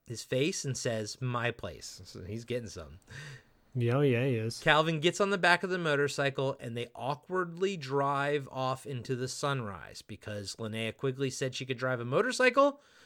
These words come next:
Speaker 1: to David
Speaker 2: And
Speaker 1: Dakota,
Speaker 2: she
Speaker 1: but he, but she
Speaker 2: lied.
Speaker 1: lied. She lied. And you can see it when she kicks her feet. It's, she's very unsure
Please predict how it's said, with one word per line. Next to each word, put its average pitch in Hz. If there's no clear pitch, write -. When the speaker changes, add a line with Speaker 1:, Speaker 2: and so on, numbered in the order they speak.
Speaker 1:
to 156
David 160
Speaker 2:
And 185
Speaker 1:
Dakota, 208
Speaker 2:
she 214
Speaker 1:
but 160
he, 135
but 160
she 117
Speaker 2:
lied. 185
Speaker 1:
lied. -
She -
lied. 233
And 185
you 202
can 214
see -
it 220
when 202
she 143
kicks -
her 147
feet. -
It's, 127
she's 147
very 208
unsure 139